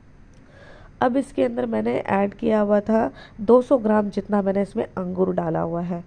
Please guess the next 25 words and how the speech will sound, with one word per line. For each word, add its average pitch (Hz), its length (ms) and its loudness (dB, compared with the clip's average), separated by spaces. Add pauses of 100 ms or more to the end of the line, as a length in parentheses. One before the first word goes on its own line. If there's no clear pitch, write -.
(120)
ये 180 100 -2
देखिए 208 380 -4 (340)
हरे 240 220 8
अंगूर 240 380 4
है 220 220 4
या 208 140 0
फिर 208 160 -2
आपके 202 220 -2
पास 208 240 0
में 196 120 0
black 185 280 2
अंगूर 202 260 0
है, 202 60 2
आप 202 140 0 (180)
जो 214 180 2
भी 262 100 2
आपके 240 240 0
पास 202 240 0
में 226 100 -4
है 269 60 -4
वो 202 160 -2
आप 190 160 0
डाल 165 200 0
सकते 180 280 -6
हो। 311 160 -2